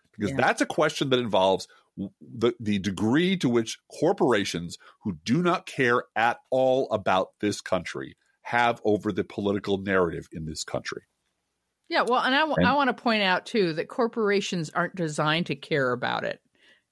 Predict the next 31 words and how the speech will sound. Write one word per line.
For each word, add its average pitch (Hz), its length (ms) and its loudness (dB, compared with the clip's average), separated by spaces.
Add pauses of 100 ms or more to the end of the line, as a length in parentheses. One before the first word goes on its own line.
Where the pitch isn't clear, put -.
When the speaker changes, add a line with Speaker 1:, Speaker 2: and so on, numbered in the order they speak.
(120)
Speaker 1:
No. 294 80 0
Speaker 2:
Corporations 214 600 4
are 180 100 6
designed 165 420 0
to 160 60 0
be 156 140 0
machines 156 580 0
that 170 140 0
make 143 220 -4
profit. 151 540 -4 (240)
This 247 140 -4
is 240 100 -4
something 220 440 4
Speaker 1:
Yes. - 0 -
Speaker 2:
that, 185 180 2 (960)
that, 170 340 -2 (100)
uh, 151 60 0
Rachel 196 300 -2
Maddow 165 340 0
said 151 500 -2 (380)
years 311 360 2
ago. 135 320 -2 (480)
"Corporations 320 580 2
are 247 60 4
machines 240 520 0
to 247 100 0
make 196 220 0
profit 185 340 0
for 190 120 -6
their 170 160 -2
shareholders. 143 680 -6